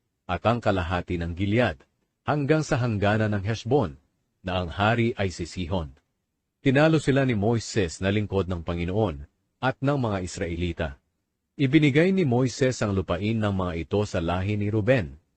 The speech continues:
Gad, at sa kalahating lahi ni Manase, bilang mana nila. Ang mga hari na natalo sa kanduran ng Jordan. Sinakop din ni Josue at ng mga Israelita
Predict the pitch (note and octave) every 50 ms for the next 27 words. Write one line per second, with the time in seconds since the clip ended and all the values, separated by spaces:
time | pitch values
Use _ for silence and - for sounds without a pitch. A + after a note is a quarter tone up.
0 | _ _ _ _ _ _ _ _ _ _ - C3+ C#3 A2+ E2+ D#2 D2+ D#2 - _
1 | _ _ _ _ _ - C#3 D#3 - - E3 - - C3 A#2 G2+ F2 G2+ G2+ G#2
2 | - - G#2+ G#2 G2 F#2 F#2 F#2 F#2 G#2 G#2 G#2 G#2+ G#2+ G#2+ G#2+ A2 A#2+ A#2+ G#2+
3 | - G#2+ D#2+ - - _ _ _ _ _ _ - F2 F#2 B2+ C3+ B2+ B2+ A#2+ A2
4 | G2+ F2 E2+ D#2+ D#2+ D#2+ D#2+ E2 E2 F2 E2 C#2 - - _ _ _ _ _ _
5 | _ _ _ _ _ _ _ _ _ _ _ _ _ _ _ _ - A#2 B2+ D#3
6 | E3 D#3+ D#3 D3 C#3+ C3 A2+ G#2 A#2+ C3 C#3 C#3 D3 C#3+ D3 C#3+ C#3 B2 A#2 G#2+
7 | - - B2 C3 C3+ C3+ C#3 B2+ - - - - G#2+ G2+ G#2 G2+ C#3 D#3 D3+ B2
8 | A2 G#2+ G#2 G#2+ A2+ A2+ G#2+ A2 B2 A#2+ F#2+ G2+ D3 E3 C3+ F#2 D#2 - _ _
9 | _ _ _ _ _ _ _ _ _ _ _ _ _ _ _ _ _ _ _ _
10 | _ _ _ _ - - D3 C#3 D3 F#3 F#3+ - F#3 C3+ A#2+ B2 C3+ C#3 C3 A#2+
11 | F#2+ D#2 - G#2+ A#2 - - - A#2+ B2 B2 G#2+ F#2+ - - G#2 G#2 A2 G#2+ G#2
12 | G#2 G2 F#2+ - - G2 F2+ F2 F2 F#2 A2 B2+ A#2 - B2+